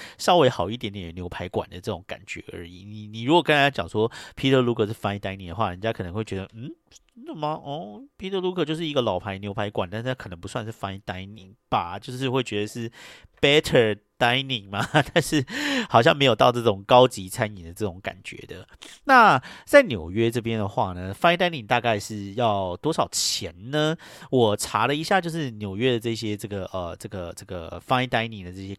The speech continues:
guide，这些指南呢，我看下来的话呢，基本上我觉得吼，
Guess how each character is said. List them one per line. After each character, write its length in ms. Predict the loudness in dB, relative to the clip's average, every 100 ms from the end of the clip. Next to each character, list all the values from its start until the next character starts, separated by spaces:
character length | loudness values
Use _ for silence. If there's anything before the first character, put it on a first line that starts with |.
| -4
guide， 460 | -4 -4 -14 -20 -12
这 160 | -8
些 140 | -6 -6
指 260 | -6 -12
南 240 | -12 -16 -14
呢， 220 | -14 -14 -16 -20 -6
我 240 | 2 4 2
看 320 | 0 -2 0
下 200 | 4 4
来 140 | 2 -4
的 100 | -4
话 220 | -4 -4
呢， 160 | -8
基 200 | -12 -6
本 120 | -4 -2
上 220 | -2 -2
我 160 | -4 -12
觉 220 | -10 -10
得 140 | -8 -10
吼， 280 | -12 -16